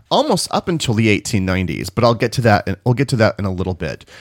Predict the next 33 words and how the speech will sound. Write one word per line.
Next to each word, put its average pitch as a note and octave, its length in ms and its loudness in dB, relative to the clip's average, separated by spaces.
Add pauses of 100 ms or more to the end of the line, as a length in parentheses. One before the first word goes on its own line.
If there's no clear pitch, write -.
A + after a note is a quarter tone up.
(260)
In D#3+ 120 0
the D3 100 6
late E3+ 260 4
eighteenth C3 380 0
century, G#2+ 540 -2
just - 320 -4
north E3 600 0
of G2+ 140 -4
Brooklyn A2 420 -4
was C#3+ 140 -4
a D#3+ 60 0
s-, - 160 -2
another G3 260 -2
small D#3 600 2
planned F#2 480 -2
town F#2+ 340 -2
by, A2 120 2
that G#2+ 300 -4
would A2+ 200 -4 (180)
go B2+ 120 2
by A#2+ 120 4
the B2 100 2
name A#2 180 4
of G#2+ 120 0
Williamsburg. A2 920 2 (400)
It - 60 -4
would C3+ 100 2
be C3 100 4
based A#2+ 500 4
around A#2 340 4
a G#2 60 -4
ferry D#3 420 4
terminal A#2 640 -2